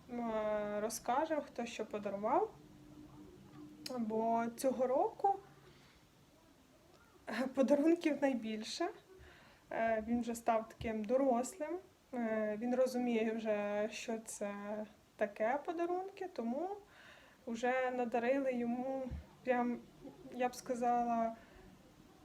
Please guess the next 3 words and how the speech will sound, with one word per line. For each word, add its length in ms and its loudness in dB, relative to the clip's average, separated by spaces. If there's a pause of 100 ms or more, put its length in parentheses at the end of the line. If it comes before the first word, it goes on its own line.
дуже 380 0
багато 720 2 (1400)
всього. 560 0